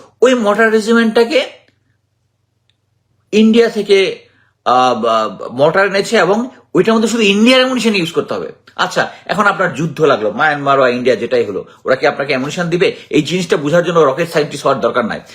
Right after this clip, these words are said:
আমাদের সেনাবাহিনীর সিনিয়র, সিনিয়র যারা লিডারশিপ আছে, আহ, আহ, যত লিডারশিপ আছে, they are all sold out।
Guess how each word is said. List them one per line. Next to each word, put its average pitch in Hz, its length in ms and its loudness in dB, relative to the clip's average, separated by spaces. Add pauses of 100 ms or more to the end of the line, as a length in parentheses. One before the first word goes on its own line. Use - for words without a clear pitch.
(200)
আমাদের 180 480 2
সেনাবাহিনীর 165 640 -2
সিনিয়র, 180 520 0 (840)
সিনিয়র 185 440 0
যারা 175 220 2
লিডারশিপ 180 500 0
আছে, - 260 -4 (680)
আহ, 110 340 -2 (1120)
আহ, 127 580 -2
যত 160 220 0
লিডারশিপ 202 420 2
আছে, - 220 -2 (180)
they 170 120 2
are 165 100 2
all 165 240 0
sold 147 200 2
out। - 320 -10